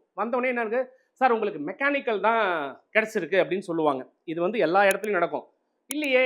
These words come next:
நமக்கு எப்படி, எப்படி மெக்கானிக்கல் கிடைக்கும்?" ஏன்னா என்கிட்ட ஒரு பேரண்ட் பேசுனாங்க, "நான் சப்-, சப்ஜெக்ட்ல போடவே இல்ல சார், ஆனா எனக்கு அது வந்திருக்கு." இது எங்க நடந்திருக்குன்னா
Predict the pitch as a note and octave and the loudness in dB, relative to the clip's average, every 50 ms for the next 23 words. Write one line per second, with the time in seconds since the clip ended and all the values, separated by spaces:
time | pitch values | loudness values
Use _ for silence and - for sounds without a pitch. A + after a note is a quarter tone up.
0 | B3 A3 G3+ G#3 G#3+ G#3 G#3 A3+ D#4+ D#4 C4+ A#3 G#3+ G3+ G#3 G3+ A#3+ A#3+ A#3+ G#3+ | 0 -2 -4 -4 -4 -2 -2 -2 0 0 0 0 0 -2 -2 -2 -2 -2 -2 -2
1 | G#3 G3+ F#3+ F#3 F#3+ E3+ D3 - D3 F3 G3+ B3 B3 A#3 A#3 A#3 G#3+ F3+ A3 A3+ | -2 -2 -2 0 -2 -4 -4 -6 -6 -2 0 0 0 2 2 0 2 4 4 2
2 | A3+ G#3 G#3 G3+ F3 F#3 F3+ D#3 E3+ F3 E3+ - F#3 F3+ - - _ - E3 D#3+ | 2 2 0 -2 -2 -2 -2 -2 -2 -2 0 0 0 -2 -2 -4 _ -8 -8 -4
3 | E3+ C4 B3+ A#3 A#3 - F3+ G3+ A3 A#3 A3+ A#3+ A#3 G#3+ G3 D#3 - G#3 C4 C#4 | -2 -2 -2 -2 -4 -2 0 0 2 2 2 2 2 2 0 0 2 0 0 0
4 | - - _ _ _ _ _ G#3 A#3+ D4 C#4+ C4 B3 G#3+ G3+ E3+ D#3 E3 G#3 A#3+ | -2 -10 _ _ _ _ _ 0 2 4 4 4 2 0 0 0 -2 0 0 0
5 | A#3 E3+ F#3 F3 C#3 A#2+ - _ _ _ _ - F3 D#3+ D#3 D#3 G3 A#3+ C#4+ B3 | 0 2 2 0 0 -2 -6 _ _ _ _ -10 -6 -2 -2 0 2 2 2 2
6 | G#3 A3 G#3 G3+ G3 E3+ D3+ D3 D#3 | 2 0 -2 -4 -4 -4 -2 -2 -2